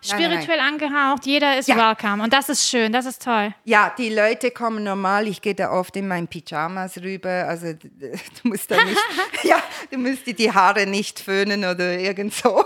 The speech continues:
Speaker 1: <laughs> You come as you are. Und du kannst so lange bleiben, wie du willst. Und hat's immer ein Zimmer mit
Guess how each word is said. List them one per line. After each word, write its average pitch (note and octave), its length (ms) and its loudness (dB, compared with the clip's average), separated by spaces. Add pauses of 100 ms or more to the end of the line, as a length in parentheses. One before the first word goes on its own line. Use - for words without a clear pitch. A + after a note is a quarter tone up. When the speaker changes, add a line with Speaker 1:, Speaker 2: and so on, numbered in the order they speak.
Speaker 1:
<laughs> - 100 -6
You A3 160 -12
come A3+ 320 0
as - 200 0
you F#3 140 -8
are. G#3+ 360 0 (400)
Und G3 180 -18
du F#3+ 40 -20
kannst F#3+ 280 -14
so F#3+ 80 -10
lange E3+ 260 -4
bleiben, E3+ 500 -2
wie D#3+ 120 -6
du D#3+ 160 -14
willst. G#3+ 440 -2
Und F3 160 -12
hat's F3 220 -10
immer F3 400 -10
ein E3 300 -10
Zimmer F3 380 -8
mit D#3+ 380 -14